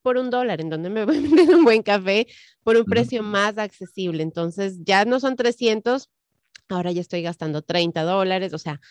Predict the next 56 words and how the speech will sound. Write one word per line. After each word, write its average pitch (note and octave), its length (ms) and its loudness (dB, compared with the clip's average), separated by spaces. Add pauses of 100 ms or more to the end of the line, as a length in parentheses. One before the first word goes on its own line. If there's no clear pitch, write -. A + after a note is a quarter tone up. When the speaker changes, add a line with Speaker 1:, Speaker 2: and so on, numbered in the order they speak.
(380)
Speaker 1:
no A#3 280 4
es D4 180 4
dejar G3 360 -2
de D#3+ 100 -4
hacer, E3 280 -4
era, D#3+ 200 0
era E3+ 220 -2
el D#3 100 -6
punto F#3 260 -6
que E3+ 100 -8
yo E3 100 -4
estaba E3+ 260 -6
tratando E3 340 -6
de F3+ 40 -6
hacer F3+ 180 -6
y F#3+ 40 -2
creo F#3+ 220 -4
que G3+ 80 -4
era F#3 80 -2
el E3+ 60 -4
punto F#3 240 -6
que E3+ 100 -8
tú - 140 -10
también, E3+ 400 0
al, E3 200 -2
al F3 140 -4
punto F#3 240 -4
que E3 100 -10
querías D#3+ 360 -6
llegar, D3 260 -4
no D#3+ 100 -4
es F#3+ 140 -4
dejar G#3+ 560 -2
necesariamente E3+ 880 -4
de D#3 100 -4
hacer. D#3+ 260 -6
Hay A3 120 0
veces C#4+ 320 -4
que E4 140 -6
sí, G#3+ 300 -4 (360)
que, G3+ 200 0
que G3+ 180 -4
son G#3+ 260 -2
cosas, A3+ 380 -4
solamente G#3 540 -2
son A3+ 260 -4
gustos, B3 420 -2
como A3 220 0
el A3+ 80 -2
café. A3+ 260 -4
El G#3+ 100 -6
café - 240 -6
no C4 80 0
es D#4 80 -4
una D4 200 -2
necesidad. F#3+ 640 -4